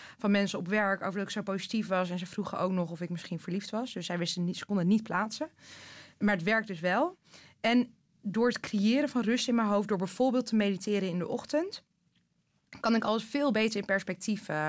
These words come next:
plaatsen. Issues lijken veel minder groot. Ik krijg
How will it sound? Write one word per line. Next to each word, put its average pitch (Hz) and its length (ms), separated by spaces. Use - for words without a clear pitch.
plaatsen. 170 420
Issues 254 340
lijken 214 240
veel 262 220
minder 233 300
groot. 202 520
Ik 220 100
krijg - 280